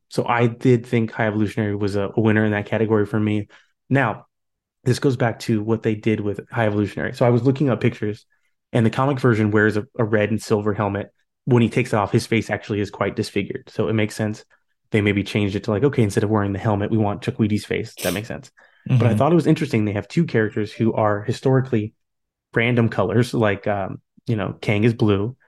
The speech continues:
Speaker 1: um, High Evolutionary is red, and they cast them as two African-American actors and put them in purple suits. I thought that was interesting.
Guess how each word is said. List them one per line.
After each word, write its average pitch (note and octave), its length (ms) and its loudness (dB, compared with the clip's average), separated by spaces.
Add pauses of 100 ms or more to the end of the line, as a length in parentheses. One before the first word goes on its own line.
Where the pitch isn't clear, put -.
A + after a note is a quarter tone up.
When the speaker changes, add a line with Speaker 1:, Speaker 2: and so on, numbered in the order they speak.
(680)
Speaker 1:
um, G#2 320 -6
High A2+ 100 0
Evolutionary A2 360 2
is A2 60 -2
red, G#2 220 0
and A2+ 180 -4
they G#2 220 -4 (160)
cast A2+ 240 -2
them A2+ 120 0
as G2 80 -4
two B2 140 2
African-American A2+ 720 0
actors G#2 440 -4 (360)
and C3 100 -6
put C3+ 140 2
them C3 100 6
in B2 80 4
purple C3 300 0
suits. C#3+ 240 0
I A2 40 -2
thought A#2+ 240 -4
that A#2 100 2
was A#2 120 2
interesting. B2 400 -2